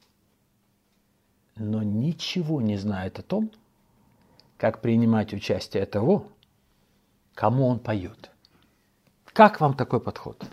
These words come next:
Теперь вам понятно становится, почему всё творение до сих пор ожидает откровения сынов Божьих.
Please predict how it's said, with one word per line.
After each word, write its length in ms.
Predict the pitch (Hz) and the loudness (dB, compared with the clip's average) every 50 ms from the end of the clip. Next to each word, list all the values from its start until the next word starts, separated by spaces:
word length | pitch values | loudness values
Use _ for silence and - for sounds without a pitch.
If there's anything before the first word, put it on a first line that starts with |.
| - _ _ _ _ _ _ _ _ _ _ _ _ _ _ _ | -20 _ _ _ _ _ _ _ _ _ _ _ _ _ _ _
Теперь 260 | - - - 185 185 180 | -2 6 8 10 10 10
вам 140 | 180 165 | 10 8
понятно 480 | 135 170 170 170 202 185 - - 131 117 | 8 6 6 8 6 6 4 4 0 -2
становится, 480 | - - 120 117 113 110 104 - 117 104 | -2 -2 -2 0 0 0 0 -2 -6 -6
почему 420 | - 113 107 - 135 135 135 120 | -6 -6 -4 -4 -2 -2 -2 -2
всё 240 | - - - 123 120 | -2 -2 -2 -2 -2
творение 600 | - 117 120 123 147 165 175 156 131 113 104 98 | 0 0 0 2 4 4 4 4 4 2 2 0
до 120 | 95 104 | -2 -4
сих 240 | 98 - - 110 - | -4 -4 -6 -8 -4
пор 220 | - 127 123 110 | 0 0 2 2
ожидает 760 | 104 95 95 107 101 95 123 151 165 160 117 98 87 - - - - _ | 2 0 -2 -4 2 4 6 6 6 6 4 2 -2 -4 -8 -16 -20 _
откровения 800 | - 101 - - - 113 110 110 127 147 156 147 139 123 120 113 | -8 -8 -6 -2 2 2 4 4 6 4 4 4 4 2 2 0
сынов 440 | 117 - 92 95 104 117 123 117 98 | 0 -2 -2 0 2 2 2 2 2
Божьих. 420 | 92 101 104 101 90 - - - | 2 4 4 4 4 2 -2 -10